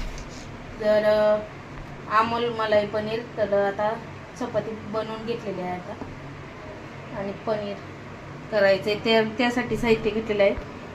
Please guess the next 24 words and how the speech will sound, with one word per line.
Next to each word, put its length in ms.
इथे 280
खडा 220
मसाले 360
घेतलेले 420
आहेत. 180
नसतील 400
आवडत 340
तर 60
नाही 200
घेतले 240
तरी 200
चालतंय. 440
अद्रक, 420
लसूण, 500
थोडंसं 440
खोबरं 360
घेतलेलं 400
आहे. 440
खोबरं 240
पण 180
नाही 200
टाकलं 320
तरी 140
चालतंय. 420